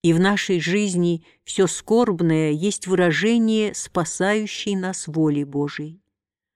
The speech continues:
А попущением Божиим мы можем назвать то зло, которое мы делаем.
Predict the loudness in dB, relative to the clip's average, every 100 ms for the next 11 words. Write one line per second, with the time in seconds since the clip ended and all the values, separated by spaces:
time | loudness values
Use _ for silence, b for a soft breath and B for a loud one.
0 | _ -4 0 0 0 -2 0 4 4 6
1 | 4 2 2 2 2 2 -2 b b 0
2 | 4 4 4 4 4 2 0 0 -2 -4
3 | 0 0 0 -2 0 0 -2 b -6 -4
4 | 0 2 2 0 -2 -2 0 0 0 -6
5 | -12